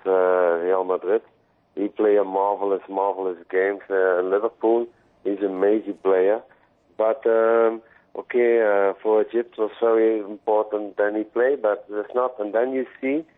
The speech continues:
uh, when you have a, a big star in your team, then, uh, the other team looking and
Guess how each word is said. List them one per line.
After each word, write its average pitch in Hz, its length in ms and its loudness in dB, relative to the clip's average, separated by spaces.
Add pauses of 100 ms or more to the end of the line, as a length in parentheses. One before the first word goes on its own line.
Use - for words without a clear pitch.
(720)
uh, 101 180 2
when 107 220 0
you 107 120 0
have 104 180 2
a, 104 180 2
a 104 40 -2
big 117 220 -2 (100)
star 117 320 0
in 110 140 -2
your 104 100 -2
team, 117 460 -6 (240)
then, 101 340 0
uh, 95 140 2
the 90 80 -4
other 107 240 -2 (140)
team 113 260 -2 (460)
looking 113 340 -2 (140)
and 104 240 -2